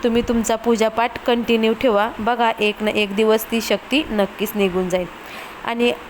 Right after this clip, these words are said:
आता काय उपाय करायचा आपल्याला? एखाद्या वेळेस तुम्ही म्हणाल, "मी खूप संकल्प केलं, मी पूजापाठ करते, तरी पण ती वाईट शक्ती काय मायातून जात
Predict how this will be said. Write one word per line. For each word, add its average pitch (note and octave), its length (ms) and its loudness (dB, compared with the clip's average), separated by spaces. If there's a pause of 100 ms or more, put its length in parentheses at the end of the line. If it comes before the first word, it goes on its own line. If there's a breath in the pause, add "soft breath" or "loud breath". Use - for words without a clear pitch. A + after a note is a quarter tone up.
(600)
आता B3 300 0 (380)
काय C#4+ 120 4
उपाय C4+ 280 2
करायचा F#3+ 380 0
आपल्याला? F#3 380 0 (220)
एखाद्या A3+ 400 0
वेळेस A3+ 220 2
तुम्ही A#3 360 0
म्हणाल, A3 360 2
"मी G#3 200 -2
खूप C4 200 0
संकल्प G#3 500 -2 (100)
केलं, G3 280 4 (580 loud breath)
मी A3 200 2
पूजापाठ G#3 580 0
करते, G3+ 380 0
तरी A3+ 140 0
पण A#3 280 0
ती A#3+ 60 2
वाईट G3+ 300 2
शक्ती G3 340 -2
काय G3 220 0
मायातून G3 480 0
जात G3+ 200 2